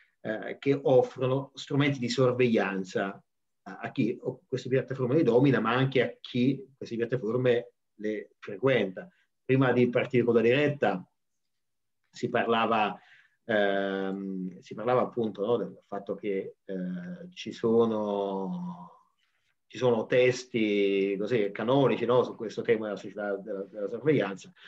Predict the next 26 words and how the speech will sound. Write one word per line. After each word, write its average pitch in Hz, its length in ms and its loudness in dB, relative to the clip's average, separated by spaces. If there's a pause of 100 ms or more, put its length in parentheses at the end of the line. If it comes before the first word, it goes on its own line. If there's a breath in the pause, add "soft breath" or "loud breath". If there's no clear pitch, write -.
(120)
però 156 260 2
al 120 180 0
di 131 120 4
là 170 320 4 (320 soft breath)
dei 120 240 2
testi 117 840 0
in 113 80 -16
questione 117 320 0
a 110 40 -2
me 113 140 0
piacerebbe, 107 840 4 (280 soft breath)
eh, 101 440 2 (200)
ecco, - 180 -6
attingere 127 480 6
alla 113 400 0 (240)
tua 139 560 6
esperienza 123 760 -2
diretta 110 640 0 (300)
di - 60 -8
questa, 101 640 0
di 101 80 0
questo 98 240 -2
tema, 90 260 -6
sia 135 180 2
in 117 160 0
quanto 98 1500 0